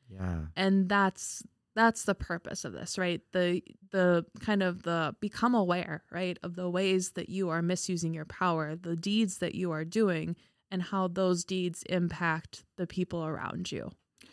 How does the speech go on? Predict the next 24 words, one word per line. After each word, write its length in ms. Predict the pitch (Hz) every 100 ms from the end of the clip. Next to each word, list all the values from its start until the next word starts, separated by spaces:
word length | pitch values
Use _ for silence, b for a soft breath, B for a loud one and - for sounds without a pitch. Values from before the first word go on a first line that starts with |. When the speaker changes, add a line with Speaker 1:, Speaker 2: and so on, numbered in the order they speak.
| b b -
Speaker 1:
Right, 220 | 120 98
which 200 | 110 -
ties 240 | 117 120
back 240 | 107 107 110
into 400 | 101 98 90 - _ _ _ _ 62 _
where 240 | 82 101
I 100 | 92
kinda 200 | 90 95
went 160 | 92 87 -
with 120 | 85
my 120 | 85
sermon, 380 | 87 156 131 98
was 160 | 98 -
thinking, 440 | 101 - 90 87 -
uh, 80 | - - _ -
along 260 | 98 95
the 60 | 90
lines, 300 | 87 85 -
too, 200 | 107 92
of, 120 | 82
like, 260 | 90 82 - -
authority 580 | 95 - 110 98 90 85
serves 300 | - 78 -
others, 460 | 85 - - -